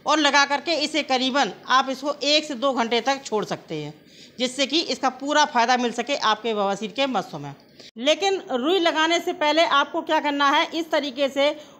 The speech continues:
उंगली से लेना है इस मल्लम को और ले करके, यानी कि इस पेस्ट को, और ले करके आप इस तरीके से हल्के हाथों से, बिल्कुल हल्के हाथों से आप उस जगह पर इस मल्लम को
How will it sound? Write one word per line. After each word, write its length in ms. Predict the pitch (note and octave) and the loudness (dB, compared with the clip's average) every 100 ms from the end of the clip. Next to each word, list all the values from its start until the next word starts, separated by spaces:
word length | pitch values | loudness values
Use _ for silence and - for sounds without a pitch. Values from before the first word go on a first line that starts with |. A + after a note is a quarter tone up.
| - | -4
उंगली 320 | C#4 D#4 F4 | 2 4 4
से 140 | E4+ | 2
लेना 380 | D4+ C4 C#4 D4+ | 2 2 4 4
है 240 | C4+ D4 D#4 - | 4 4 2 0
इस 180 | C#4 C4 | -6 -2
मल्लम 400 | A#3+ A#3+ C4+ C#4+ | 0 2 0 2
को 140 | D4+ E4+ F4+ - - | 2 2 0 -8 -4
और 120 | C#4 | 0
ले 240 | C#4 D#4+ G4 | 4 4 4
करके, 300 | D#4+ A#3 A3 | 2 0 2
यानी 200 | A#3 C4 | 0 0
कि 140 | D4 | -2
इस 100 | C#4 | -4
पेस्ट 360 | - C#4+ D#4 D#4+ | 0 0 0 -2
को, 100 | E4 | -2
और 260 | - C4 A#3+ | 0 -2 2
ले 220 | C#4+ E4 | 4 4
करके 440 | E4 C4+ A#3+ D4 F4 F4+ - - | 4 0 2 2 2 0 -10 0
आप 220 | C4+ D4 E4 | 0 0 -2
इस 200 | F#4 F4+ | -2 0
तरीके 360 | C#4+ C#4+ D4 | -2 -2 -4
से 140 | C#4+ D#4+ | -4 -4
हल्के 560 | D#4 E4 G4+ G4+ E4+ D#4 | 0 2 2 0 2 4
हाथों 380 | C4 A3 A3+ G3+ | 4 0 0 -4
से, 160 | F#3 - - - A#3+ | -6 -12 -16 -14 -4
बिल्कुल 340 | E4+ F4+ G#4 | -2 2 2
हल्के 320 | C4+ D4 F#4+ F#4 | 2 0 0 0
हाथों 380 | D4 C#4+ C#4+ C#4 | 2 0 0 -2
से 220 | D4+ D#4 | 0 0
आप 380 | D#4 C#4 D4+ - | 2 2 0 -2
उस 140 | D#4 | -4
जगह 280 | B3+ C4 B3+ | 0 0 0
पर 220 | B3+ D#4 E4 - - | 0 0 -2 -14 -10
इस 160 | D4+ D#4 | -8 -4
मल्लम 320 | C4 A#3+ B3 A#3+ | -2 0 0 0
को 200 | B3+ | 0